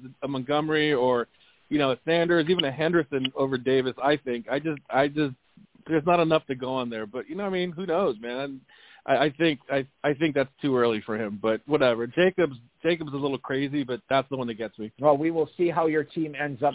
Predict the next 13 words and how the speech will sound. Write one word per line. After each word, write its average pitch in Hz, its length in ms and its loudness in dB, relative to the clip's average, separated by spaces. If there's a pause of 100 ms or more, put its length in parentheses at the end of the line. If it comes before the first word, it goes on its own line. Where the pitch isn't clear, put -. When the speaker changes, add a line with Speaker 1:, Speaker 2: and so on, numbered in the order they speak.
Speaker 2:
tonight, 143 300 -4
Alex. 139 280 2
I 127 180 -4
certainly 151 280 -4
appreciate 147 440 -6
you 135 100 -6
calling 139 400 -2
in. 135 320 -8
Uh, 120 100 -4
congratulations 135 840 -2
on 120 160 -4
being 135 280 -6
selected, 139 500 -2